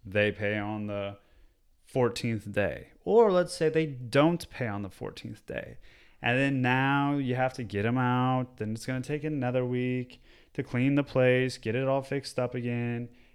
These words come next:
and maybe even rent. So then now you miss out on twenty-one days of rent. And I'm gonna tell you right now, there are people out there that definitely know the laws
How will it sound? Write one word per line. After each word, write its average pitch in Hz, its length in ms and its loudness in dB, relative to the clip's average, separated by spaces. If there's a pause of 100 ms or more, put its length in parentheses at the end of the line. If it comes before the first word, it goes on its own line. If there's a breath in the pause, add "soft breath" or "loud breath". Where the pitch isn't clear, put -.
(120)
and 113 80 -2
maybe 120 180 6
even 123 320 2
rent. 123 260 0
So - 120 -4
then 147 140 0
now 160 120 4
you 165 120 2
miss 160 220 -2
out 147 160 2
on 139 260 -2
twenty-one 185 800 -2
days 143 400 6
of 117 300 -2
rent. 110 460 -4 (360 loud breath)
And 127 80 0
I'm 156 80 4
gonna 160 120 2
tell 156 160 2
you 147 80 4
right 143 120 6
now, 139 200 4
there 131 160 8
are 151 160 6
people 139 340 0
out 131 220 2
there 123 200 4
that 113 300 -2
definitely 135 360 0
know 123 200 0
the 120 100 -2
laws 110 600 0